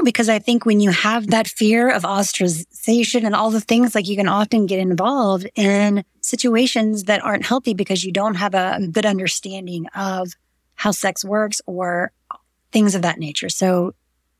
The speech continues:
in essence, unsafe relationships,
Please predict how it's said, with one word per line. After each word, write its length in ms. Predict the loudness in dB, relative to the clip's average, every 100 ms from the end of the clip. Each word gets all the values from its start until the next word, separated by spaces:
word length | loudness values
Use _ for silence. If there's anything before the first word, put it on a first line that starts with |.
| -2
in 180 | 2 4
essence, 640 | 2 0 0 -2 -4 -12 _ _ _ 0
unsafe 720 | 2 2 2 0 0 -2 -8 -12 _ _ _ _ _ -2
relationships, 800 | 2 2 2 0 0 0 -2